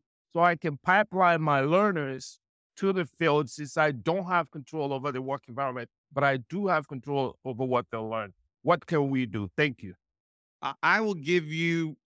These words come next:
Speaker 2: one of the biggest advice that I give, uh, to people of color and to women of any shade of melatonin is that this is the best part of when you're job seeking, you're looking for a job,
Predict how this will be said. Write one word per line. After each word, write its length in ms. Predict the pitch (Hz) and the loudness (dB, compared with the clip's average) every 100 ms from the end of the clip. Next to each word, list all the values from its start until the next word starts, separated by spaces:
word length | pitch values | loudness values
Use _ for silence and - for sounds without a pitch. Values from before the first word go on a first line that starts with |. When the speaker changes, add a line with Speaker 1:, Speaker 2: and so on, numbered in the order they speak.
| _ _ _ _ _ | _ _ _ _ _
Speaker 2:
one 300 | 131 131 160 | -8 -6 -4
of 140 | 156 | -2
the 80 | 143 | -4
biggest 560 | 113 143 160 165 147 151 | -4 -4 0 -2 -2 -6
advice 580 | 120 123 131 127 - - | -6 -2 -2 -4 -10 -10
that 120 | 120 | -8
I 200 | 113 123 | -4 -4
give, 500 | 123 104 120 120 117 - _ _ _ _ - | -6 -6 -4 -4 -6 -10 _ _ _ _ -8
uh, 200 | 113 110 | -6 -6
to 120 | 117 | -8
people 340 | - 151 147 143 | -6 -4 -2 -2
of 100 | - | -2
color 560 | 135 135 135 135 131 120 | -4 -2 -2 -2 -4 -8
and 200 | 113 107 | -10 -10
to 60 | |
women 520 | 104 127 135 123 120 - _ _ _ - | -6 -2 0 0 -2 -6 _ _ _ -10
of 200 | 113 101 - | -8 -8 -6
any 480 | 131 156 143 123 123 - | 0 2 2 0 -2 -6
shade 280 | - 123 | -2 -2
of 60 | 120 | 0
melatonin 640 | 120 113 110 117 113 110 - _ _ _ - | -2 -4 -6 -6 -6 -8 -10 _ _ _ -6
is 300 | 135 123 - | -4 -4 -4
that 380 | 135 131 123 _ _ _ _ _ _ _ | 0 0 -2 _ _ _ _ _ _ _
this 220 | 135 185 | 4 4
is 100 | 185 | 2
the 80 | 147 | -4
best 360 | 110 180 202 - | 0 0 0 -2
part 240 | 180 170 | 0 0
of 60 | 131 | 0
when 140 | 131 | -2
you're 140 | 131 120 | -2 -2
job 340 | 107 143 156 | 0 2 2
seeking, 460 | - 170 - 170 151 | 2 -2 0 -2 -2
you're 240 | 117 110 | -6 -4
looking 260 | 131 147 151 | -2 -2 0
for 120 | 156 | 0
a 60 | 131 | 2
job, 320 | 151 151 | 2 2